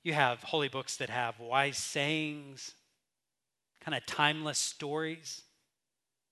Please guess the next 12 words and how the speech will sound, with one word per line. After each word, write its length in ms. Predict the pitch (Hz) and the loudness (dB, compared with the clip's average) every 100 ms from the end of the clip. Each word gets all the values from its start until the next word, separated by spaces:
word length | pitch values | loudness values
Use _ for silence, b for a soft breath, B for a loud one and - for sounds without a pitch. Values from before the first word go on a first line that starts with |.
| _ _ _ _ _ B B B B | _ _ _ _ _ B B B B
And 140 | - 170 | -6 -2
you 80 | |
get 140 | 170 247 | 0 0
into 200 | 220 143 | 0 -2
Scripture, 720 | - - 269 - 123 127 165 | -4 -4 -6 -4 -4 -4 -2
and 140 | 170 | 0
it's 200 | 160 - | 0 0
not 220 | 185 208 190 | 0 0 0
just, 380 | 165 139 - - _ _ _ _ _ _ - | 0 0 -6 -14 _ _ _ _ _ _ -18
it's 160 | - | -4
not 300 | 240 233 - | 0 0 -2
just 540 | - 180 180 - - | -2 2 2 0 -10